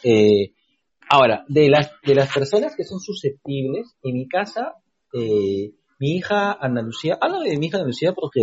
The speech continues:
eh, ella, mi, mis hijas frecuentaban mucho mi casa. Ellos, eh, si bien viven, duermen o pernoctan en,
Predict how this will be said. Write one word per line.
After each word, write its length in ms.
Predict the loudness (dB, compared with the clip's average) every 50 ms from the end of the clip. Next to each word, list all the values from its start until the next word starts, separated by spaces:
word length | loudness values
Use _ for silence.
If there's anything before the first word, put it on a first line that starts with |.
| 2 2
eh, 340 | 0 -4 _ -8 -8 -8 -8 -10 -12 -16 _ _ _ _ _ _ 2
ella, 380 | 4 6 6 6 6 6 4 4
mi, 120 | 2 0 0
mis 200 | 0 0 0 -2
hijas 280 | -2 -2 -2 -4 -2
frecuentaban 580 | -4 -2 -2 0 0 0 2 2 4 4 4 4 2
mucho 280 | 2 0 0 0 -2 -4
mi 140 | -4 -2 0
casa. 300 | 2 2 0 0 -4 _ _ _ _ _ _ _ _ _ _ _ _ _ 0
Ellos, 340 | 4 4 4 4 4 2 2
eh, 260 | 4 4 6 6 4 2 0 0
si 80 | 0
bien 160 | 2 4 4
viven, 440 | 4 6 6 6 4 2 0 -2 0
duermen 400 | 2 4 4 4 4 2 0 -2
o 80 | -4 -4
pernoctan 480 | -4 -4 -2 -2 -4 -2 -2 -4 -6
en, 260 | -6 -8 -10 -12 -14